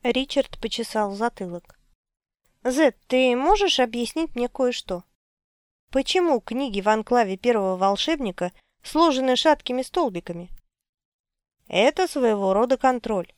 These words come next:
Я помню, как они сложены, так что если кто-то коснётся их, я буду об этом знать». Ореховые глаза Зеда широко распахнулись.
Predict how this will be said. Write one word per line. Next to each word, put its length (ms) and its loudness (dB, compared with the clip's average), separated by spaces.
Я 260 8
помню, 320 4
как 220 0
они 200 2
сложены, 520 0
так 240 2
что 180 -4
если 360 -2
кто-то 340 -2
коснётся 640 -2
их, 240 -8
я 220 8
буду 200 2
об 120 4
этом 260 -2
знать». 440 -6
Ореховые 540 0
глаза 400 0
Зеда 300 -2
широко 400 -6
распахнулись. 720 -8